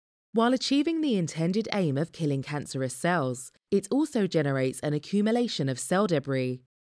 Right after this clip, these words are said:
which in turn promotes tumor growth by stimulating inflammation in the tumor microenvironment. Doctor Deepak Panigrahi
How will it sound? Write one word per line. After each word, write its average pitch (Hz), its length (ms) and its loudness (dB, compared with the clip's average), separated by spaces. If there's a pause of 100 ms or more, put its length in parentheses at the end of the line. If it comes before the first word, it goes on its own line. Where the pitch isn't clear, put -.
which 208 220 2
in 240 120 2
turn 214 580 0
promotes 185 420 0
tumor 147 280 0
growth 147 600 0 (120)
by 196 140 0
stimulating 185 840 0
inflammation 170 840 0
in 156 200 -4
the 147 120 0
tumor 196 360 0
microenvironment. 135 1200 -2 (420)
Doctor 285 320 2
Deepak 240 540 0
Panigrahi 156 880 0